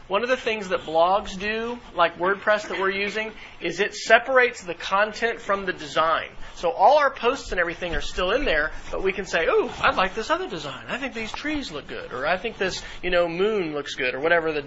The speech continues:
the different design is. So our blog suddenly looks different, but it's the same blog, same address. Your content's all there. Um, I just kinda like this theme a little bit better. Um, and you can see I was up last night writing a lot of comments, so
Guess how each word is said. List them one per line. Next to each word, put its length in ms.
the 100
different 320
design 400
is. 200
So 100
our 240
blog 400
suddenly 320
looks 240
different, 400
but 80
it's 140
the 80
same 260
blog, 320
same 220
address. 440
Your 140
content's 440
all 220
there. 320
Um, 420
I 140
just 180
kinda 200
like 220
this 220
theme 400
a 80
little 220
bit 180
better. 300
Um, 480
and 80
you 80
can 120
see 200
I 80
was 180
up 180
last 280
night 200
writing 200
a 40
lot 160
of 60
comments, 460
so 160